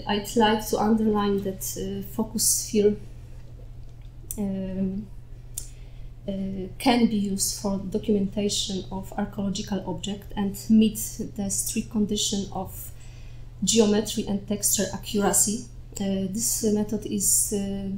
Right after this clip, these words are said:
safe for objects, and, uh, is, it can be fast and reliable, uh, solution for,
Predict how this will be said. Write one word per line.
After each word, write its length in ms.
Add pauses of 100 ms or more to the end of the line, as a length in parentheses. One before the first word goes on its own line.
(120)
safe 440
for 180
objects, 680 (460)
and, 280 (220)
uh, 520
is, 720
it 160
can 280
be 400 (600)
fast 420
and 100 (100)
reliable, 580
uh, 800
solution 540
for, 380